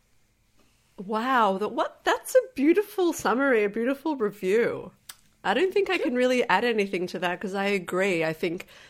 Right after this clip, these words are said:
it was, it really was, had a lot of restraint is the word that I would use.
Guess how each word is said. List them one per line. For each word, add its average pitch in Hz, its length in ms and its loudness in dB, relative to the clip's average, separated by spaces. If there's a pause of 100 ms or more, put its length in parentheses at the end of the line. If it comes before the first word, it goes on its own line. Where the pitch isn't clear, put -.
(120)
it 196 120 2
was, 190 340 -2
it 185 200 2
really 220 600 2 (100)
was, 196 300 0 (160)
had 196 220 -2
a 202 40 0
lot 196 180 0
of 196 180 -6
restraint 190 840 -2
is 196 180 -6
the 190 100 -4
word 185 240 -2
that 190 100 -6
I 180 160 -4
would 180 260 -6
use. 185 500 -4